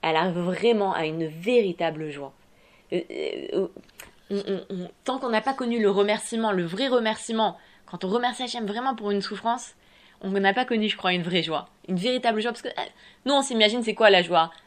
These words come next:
Ah bon, j'ai gagné au loto, j'ai trouvé un travail, je me suis mariée, alors voilà, je suis heureuse, tout ça. Cette joie-là, elle est incomparable avec la joie que, qu'une personne, elle se rend compte que Hachem, il a envoyé une souffrance pour son bien. C'est incomparable quand, quand,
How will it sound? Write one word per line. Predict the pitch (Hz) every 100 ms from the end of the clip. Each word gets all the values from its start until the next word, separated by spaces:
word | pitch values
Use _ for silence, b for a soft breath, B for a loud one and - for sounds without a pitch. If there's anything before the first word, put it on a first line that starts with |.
| B
Ah | - 254 254
bon, | 202 214
j'ai | 196
gagné | 190 202
au | 190
loto, | 180 160 202 220 233 233 220
j'ai | 185
trouvé | - 185
un | 175
travail, | - 185 160 175 202 220 220 202
je |
me | 185
suis | - 175
mariée, | 151 151 202 202
alors | 156 117
voilà, | 131 185
je |
suis | -
heureuse, | 175 170 196 196
tout | -
ça. | 202 - b b b b -
Cette | 196 185
joie-là, | 240 269 247 247
elle | 190
est | 185 -
incomparable | 247 240 214 202 208
avec | 180 170
la | 190 175
joie | 180 220
que, | - 185
qu'une | 160 180
personne, | 175 185 220
elle | 175 175
se |
rend | 190 175
compte | 202 247 - b b b b b
que | -
Hachem, | 175 175 240
il | 220 190
a |
envoyé | 185 190 220
une | 196
souffrance | - 180 226
pour | 226 180
son | -
bien. | 175 160 - _ b b b b
C'est | - - -
incomparable | - 294 - 220 208 202 170
quand, | 175 175 -
quand, | - 175